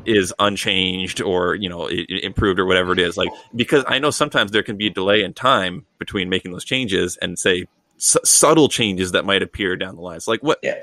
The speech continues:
Speaker 1: how did you
Speaker 2: And this is,
Speaker 1: work that
Speaker 2: this is
Speaker 1: balance?
Speaker 2: what B D did really well. Um, and it's change control.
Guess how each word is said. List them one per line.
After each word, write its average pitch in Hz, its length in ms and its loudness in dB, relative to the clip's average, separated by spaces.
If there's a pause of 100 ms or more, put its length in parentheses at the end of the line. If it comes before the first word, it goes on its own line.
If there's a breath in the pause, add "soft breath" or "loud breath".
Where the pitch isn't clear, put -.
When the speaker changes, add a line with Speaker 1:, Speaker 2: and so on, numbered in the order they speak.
Speaker 1:
how 147 80 4
did 196 180 -4
you 185 60 0
Speaker 2:
And 135 80 2
this 123 140 0
is, 127 120 2
Speaker 1:
work 110 120 4
that - 120 -12
Speaker 2:
this 104 160 2
is 107 140 0
Speaker 1:
balance? 131 280 6
Speaker 2:
what - 140 -16
B 110 160 0
D 101 200 4
did 87 240 2
really 92 360 4
well. - 340 -2 (1000 loud breath)
Um, 85 600 2 (260)
and 90 320 2
it's - 400 -4
change 101 380 2
control. - 480 -6